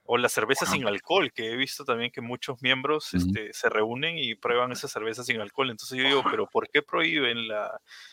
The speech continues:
Speaker 1: el cigarro electrónico y no prohíben la cerveza sin alcohol o el café, entre comillas, esa cebada, no?". No, no sé, me parece un poco extraño eso.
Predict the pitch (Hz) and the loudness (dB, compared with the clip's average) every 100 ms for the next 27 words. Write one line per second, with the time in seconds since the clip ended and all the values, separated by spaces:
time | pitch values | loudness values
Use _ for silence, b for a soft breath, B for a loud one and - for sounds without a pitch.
0 | B - - - 113 143 143 - 139 147 | B -4 -2 4 4 6 2 2 0 2
1 | 120 - - 123 117 117 123 117 123 120 | -2 -4 -4 -2 -2 0 2 2 2 0
2 | - - 107 - 123 113 104 - 117 139 | 0 -2 -4 -4 -2 0 0 -4 -4 -4
3 | - 113 110 107 107 - 120 104 - - | -2 -2 -2 -4 -8 -8 0 0 0 0
4 | 110 113 110 110 101 101 101 101 110 117 | 2 0 -4 -8 -10 -8 -8 -6 -4 -4
5 | - 107 - - 101 101 113 104 110 - | -6 -12 -12 -4 0 2 0 -2 -6 -10
6 | B B B B B B B B _ 113 | B B B B B B B B _ -4
7 | 107 107 113 104 104 - 110 - 131 127 | -2 0 0 -2 -4 -4 -4 -4 -4 0
8 | 127 117 104 98 - 107 104 101 - 135 | 4 6 6 0 -4 -4 -4 -4 -12 -14